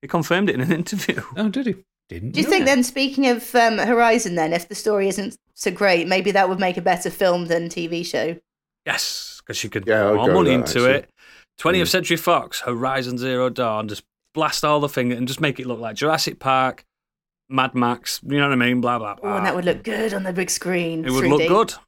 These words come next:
Speaker 1: yeah. But a show, what was, like, <sighs> fuck it, high concept,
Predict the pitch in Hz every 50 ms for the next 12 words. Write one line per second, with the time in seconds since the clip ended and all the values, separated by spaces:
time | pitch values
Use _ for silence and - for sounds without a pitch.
0 | _ - 127 156 180 175 - - _ _ _ _ _ - 135 170 156 151 - -
1 | - 226 190 135 165 - - - - - - 170 196 - 208 196 180 - - 160
2 | 170 170 165 - - - - - - - - - - - - - - 156 - -
3 | - 123 - 120 123 - - - - 151 165 170 160 - - 160 156 147 - -
4 | 143 - -